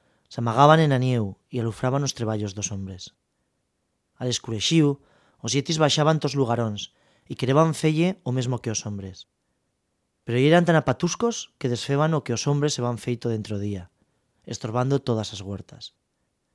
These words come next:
Os habitados de Khumbu, os famosos Sherpas, non gozaban luitar contra os yetis. Añi eran muitos y muito fuertes. Dimpués de limpio pensar y discutir, os Sherpas prexinaron un plan.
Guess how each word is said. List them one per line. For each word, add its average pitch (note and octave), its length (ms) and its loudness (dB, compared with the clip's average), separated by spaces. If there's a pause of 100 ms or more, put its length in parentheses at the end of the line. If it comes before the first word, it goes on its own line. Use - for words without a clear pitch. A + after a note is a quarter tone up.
(1040)
Os - 120 -8
habitados A#2+ 400 0
de D3 80 0
Khumbu, C3 480 4
os - 160 -18
famosos A#2 320 -4
Sherpas, G2 560 -6 (480)
non D3+ 160 6
gozaban D#3 320 6
luitar C3+ 340 4
contra A2 300 -2
os G2+ 80 -6
yetis. G2+ 400 -8 (480)
Añi A#2 160 -2
eran C#3+ 160 6
muitos F3 480 2
y C3 80 -8
muito A#2+ 320 0
fuertes. G2 560 -12 (1300)
Dimpués C3+ 280 0
de D#3+ 120 8
limpio D#3+ 320 4
pensar C#3 320 2
y C3+ 80 0
discutir, C3+ 520 -2 (520)
os - 100 -8
Sherpas D#3 500 2 (220)
prexinaron C3+ 460 2
un C3+ 120 2
plan. G2+ 280 -4